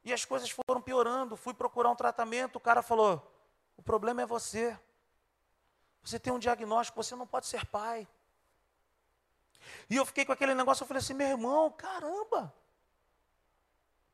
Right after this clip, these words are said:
mas eu preferi a palavra. Porque olhando com a ótica de Deus, com o colírio da graça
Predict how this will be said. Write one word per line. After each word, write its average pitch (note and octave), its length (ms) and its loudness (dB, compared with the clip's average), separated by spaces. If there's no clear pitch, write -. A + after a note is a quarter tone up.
mas D#3 180 -2
eu F#3 120 0
preferi E3+ 560 -2
a E3 60 0
palavra. B2+ 680 -4
Porque F#3+ 440 2
olhando G#3 680 2
com G3+ 240 2
a F3+ 100 8
ótica G#3 560 4
de E3+ 160 -8
Deus, F3+ 540 0
com G3+ 160 -2
o G#3 60 -4
colírio A3 580 -2
da G3 160 2
graça F3 580 -2